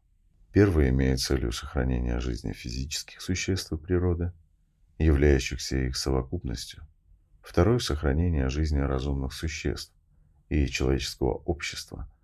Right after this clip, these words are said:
являющегося совокупностью этих существ. И всё это в соответствии со свойством каждого существа или каждого порядка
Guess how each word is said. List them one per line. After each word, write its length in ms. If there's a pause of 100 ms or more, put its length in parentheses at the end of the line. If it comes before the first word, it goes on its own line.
(420)
являющегося 800
совокупностью 880
этих 180
существ. 560 (800)
И 280
всё 320
это 380 (320)
в 80
соответствии 760
со 400
свойством 600
каждого 380
существа 680
или 220
каждого 460
порядка 680